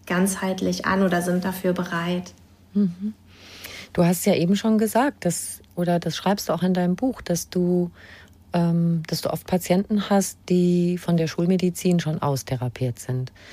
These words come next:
Speaker 2: wie das mit diesem Parkinson-Patienten war. Ich könnte mir vorstellen, vielleicht auch bei Allergien häufig. Das betrifft ja auch viele Menschen. Was kann die T C M da machen?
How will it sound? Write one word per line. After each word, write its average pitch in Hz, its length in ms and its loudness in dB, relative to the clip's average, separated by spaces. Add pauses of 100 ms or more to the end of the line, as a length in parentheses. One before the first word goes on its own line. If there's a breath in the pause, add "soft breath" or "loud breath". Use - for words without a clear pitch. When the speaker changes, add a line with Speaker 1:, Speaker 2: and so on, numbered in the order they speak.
(340 loud breath)
Speaker 2:
wie 151 160 2
das 147 240 -2
mit 151 160 -2
diesem 143 540 0 (100)
Parkinson-Patienten 139 1400 -4
war. 135 240 -6 (800 loud breath)
Ich - 160 -6
könnte 165 200 2
mir 151 60 0
vorstellen, 160 520 2
vielleicht 151 360 -2
auch 131 100 -4
bei - 180 -2
Allergien 151 800 -2 (100)
häufig. 254 680 -4 (480)
Das - 220 -18
betrifft - 440 -6
ja 160 100 0
auch - 140 -4
viele 214 320 0
Menschen. 208 600 2
Was 165 180 -2
kann 165 180 0
die 160 140 -2
T 156 200 -6
C - 180 -6
M 139 240 -2
da 131 200 -6
machen? 156 380 -2